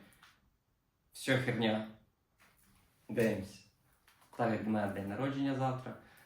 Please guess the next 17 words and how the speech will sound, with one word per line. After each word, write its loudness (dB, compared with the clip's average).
в -6
мене 4
такий -4
подаруночок -2
є -6
для -6
себе -4
і -8
для -4
вас. -4
Я 0
замовив 2
бездротову -2
радіогарнітуру, -2
е, -2
ось, -4
Боя. 0